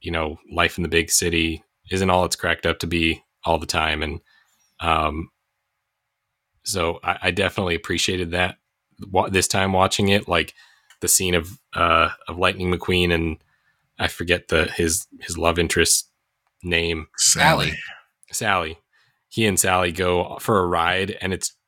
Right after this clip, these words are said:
Speaker 1: it's just a ride, right? He's, he's like, "Well, where are we going?" She's like, "It's just a ride. Like,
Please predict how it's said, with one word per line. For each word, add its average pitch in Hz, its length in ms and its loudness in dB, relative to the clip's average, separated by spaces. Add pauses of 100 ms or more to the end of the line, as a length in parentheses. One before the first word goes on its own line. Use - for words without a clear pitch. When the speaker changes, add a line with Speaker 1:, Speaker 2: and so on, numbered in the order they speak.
(180)
Speaker 1:
it's - 140 -8
just - 300 0
a 80 60 2
ride, 85 560 0 (180)
right? 98 200 0
He's, 95 220 -2
he's 98 180 2
like, 85 140 2
"Well, 90 120 0
where 104 160 6
are 101 40 6
we 98 100 2
going?" 101 320 4
She's 92 180 -4
like, 90 200 0 (480)
"It's - 140 -6
just - 220 2
a 87 60 2
ride. 87 380 2
Like, 82 200 -2